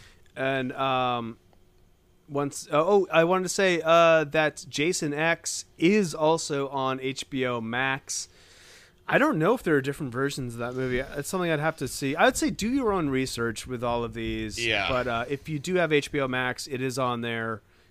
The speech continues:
Speaker 1: I'm sh-, I mean, it's a rental anywhere. You can find it wherever you get, you ever find movies.
Speaker 2: Mm-hmm.
Speaker 1: Um, so check it out. That will be coming up later this week, I guess. Next week? I don't know which episode,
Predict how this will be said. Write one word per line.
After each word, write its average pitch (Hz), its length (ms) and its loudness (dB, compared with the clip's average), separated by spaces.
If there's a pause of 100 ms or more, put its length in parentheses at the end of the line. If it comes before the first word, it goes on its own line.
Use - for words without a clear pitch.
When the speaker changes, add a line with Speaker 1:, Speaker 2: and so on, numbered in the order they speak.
(140)
Speaker 1:
I'm 135 140 -4
sh-, - 260 -8
I 143 80 0
mean, 135 200 -4
it's 117 160 -8
a 123 40 -2
rental 110 460 -8
anywhere. 104 540 -10
You 107 100 -12
can 107 220 -12 (200)
find 117 320 -6
it 110 160 -6
wherever 110 240 -6
you 104 80 -8
get, - 240 -10
you 143 200 -4
ever 113 240 -6
find 113 440 -6
movies. 104 640 -8
Speaker 2:
Mm-hmm. 135 800 -6
Speaker 1:
Um, 113 580 -6 (160)
so 110 400 -8 (100)
check - 360 -2
it 131 120 -2
out. 127 300 0
That 147 180 0
will 151 140 -2
be 131 180 -4
coming 123 360 -6
up 123 280 -2
later 143 640 0 (560)
this 117 240 -8
week, 170 420 -4 (240)
I 127 120 -14
guess. 175 480 -8
Next 143 260 -8
week? 311 320 -4
I 135 60 -4
don't 135 120 -2
know 127 80 -2
which 117 180 -6
episode, - 340 -12